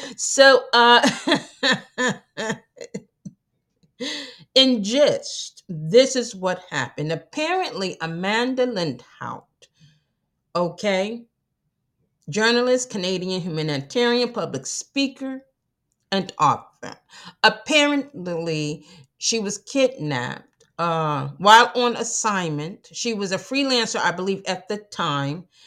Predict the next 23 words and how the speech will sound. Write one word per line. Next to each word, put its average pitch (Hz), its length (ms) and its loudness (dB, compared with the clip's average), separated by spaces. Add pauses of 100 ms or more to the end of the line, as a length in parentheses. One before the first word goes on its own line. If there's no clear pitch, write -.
(340)
and 208 260 0
she 233 180 -2
had 214 220 -2
an 208 180 -8
entourage 247 640 0
with 220 240 -4 (120)
her. 147 460 -4 (760)
Uh, 294 460 4
apparently, 294 680 -2
she 269 200 -2
was, 240 320 -6 (100)
uh, 190 480 0 (880)
held 254 320 4
hostage 185 580 -2
for 208 160 -2
about 165 300 2
fifteen 220 520 -6
months 156 320 -6
between 208 640 -8
the 190 180 -6
dates 208 500 -4 (100)
of, 175 340 -4 (580)
uh, 180 180 2